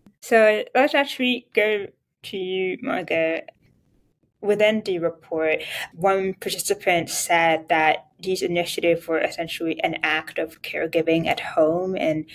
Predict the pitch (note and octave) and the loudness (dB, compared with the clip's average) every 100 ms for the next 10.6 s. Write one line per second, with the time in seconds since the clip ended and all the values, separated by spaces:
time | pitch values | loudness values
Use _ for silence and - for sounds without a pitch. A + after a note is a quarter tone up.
0 | - - F#3+ F3 E3+ E3 D#3+ E3+ E3 F3 | -20 -2 0 2 2 2 2 2 -2 -4
1 | F3 - D#3 - D#3+ - D#3+ E3 - D#3+ | -4 -2 -2 -2 -4 -2 -2 -2 -4 -4
2 | - - D#3 - - - _ - D#3+ - | -2 -6 -6 -16 -20 -20 _ -14 -10 -8
3 | - - - G3+ G3 F3 - D3+ D3+ - | -10 -12 -2 0 0 -4 0 0 -2 -8
4 | _ - D4+ D#4 D#4+ - G4 G#4 D4+ A3 | _ 2 2 2 -2 0 0 0 0 0
5 | B3+ - E3+ D#3+ - F3+ E3+ E3 E3 D#3+ | -2 2 4 4 2 0 0 0 -6 -10
6 | - F#3 A#3 C4 - - G3+ F#3 F3+ G3 | -12 -8 0 0 0 2 4 2 -2 -8
7 | - - - F3+ - F#3 F3 E3 D#3 - | -18 -12 -6 -2 -2 0 0 0 -4 -6
8 | D#3+ - E3 E3 E3 D#3+ - - - D#3+ | -4 0 0 0 -4 -4 -6 -8 -4 -2
9 | E3 E3 D#3 - - - - F#3 F3+ - | 0 0 -2 -4 -10 -18 -6 0 0 0
10 | - D3 D3 - - - | -2 -2 -4 -4 -4 -4